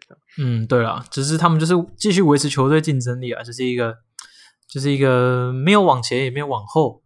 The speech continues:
Speaker 2: 对我来说就是差不多这样。但是在大家都，在东区的各位都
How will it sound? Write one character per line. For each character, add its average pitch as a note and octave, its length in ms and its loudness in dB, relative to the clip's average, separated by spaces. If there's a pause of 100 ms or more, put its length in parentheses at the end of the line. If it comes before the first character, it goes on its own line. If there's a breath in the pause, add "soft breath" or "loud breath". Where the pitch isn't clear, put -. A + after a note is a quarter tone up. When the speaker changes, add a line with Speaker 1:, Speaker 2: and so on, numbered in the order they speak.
(400)
Speaker 2:
对 C3 80 -2
我 A2+ 80 -2
来 G#2+ 100 -4
说 A2+ 140 -4
就 A2 100 -8
是 A2+ 80 -6
差 A2+ 140 -8
不 - 20 -10
多 G#2+ 100 -8
这 - 140 -12
样。 - 80 -20 (420)
但 G3 80 2
是 G3+ 120 0
在 G3+ 180 4
大 D#3+ 200 -2
家 D#3+ 220 4
都， E3+ 300 4
在 F#3 180 2 (220)
东 E3+ 160 4
区 F3 180 -2
的 D3 80 4
各 D3 220 2
位 C#3+ 140 4
都 C3+ 320 0